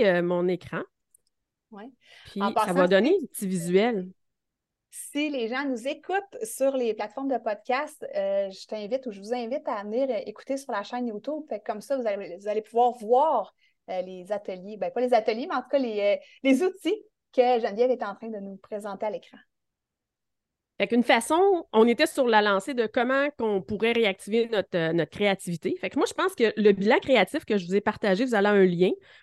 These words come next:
Speaker 1: Vous allez pouvoir aller le, le, la, la downloader puis l'imprimer. Ben, c'est des carreaux pour aller faire un dessin par jour.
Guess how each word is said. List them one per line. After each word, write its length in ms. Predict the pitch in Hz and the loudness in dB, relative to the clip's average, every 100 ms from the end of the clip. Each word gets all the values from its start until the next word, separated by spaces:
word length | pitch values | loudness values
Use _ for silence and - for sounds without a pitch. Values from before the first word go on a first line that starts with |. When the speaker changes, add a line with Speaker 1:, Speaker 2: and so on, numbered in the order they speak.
| - | -10
Speaker 1:
Vous 140 | 175 | -2
allez 180 | 175 185 | 2 2
pouvoir 340 | 185 190 220 | 0 0 2
aller 260 | 233 185 214 | 2 2 2
le, 380 | 202 180 170 165 | 4 4 2 0
le, 280 | 165 160 165 | -2 -2 -4
la, 160 | 160 - | -6 -4
la 260 | 170 180 | 0 0
downloader 760 | 175 170 180 220 233 220 180 254 | 0 -4 0 2 4 2 4 2
puis 120 | 240 | 0
l'imprimer. 640 | 190 208 220 - 185 202 - _ _ _ _ 214 | 0 0 -2 -2 0 0 -4 _ _ _ _ 0
Ben, 120 | 202 | 0
c'est 240 | 214 285 | 2 0
des 140 | 247 247 | 0 2
carreaux 420 | 285 240 220 427 | 6 6 6 2
pour 180 | - 254 | 2 2
aller 160 | 214 294 | 2 2
faire 180 | 294 285 | 0 2
un 80 | |
dessin 300 | 202 202 285 | 4 2 2
par 240 | 320 196 175 | -2 -2 -2
jour. 420 | 170 196 156 - | 0 0 -2 -10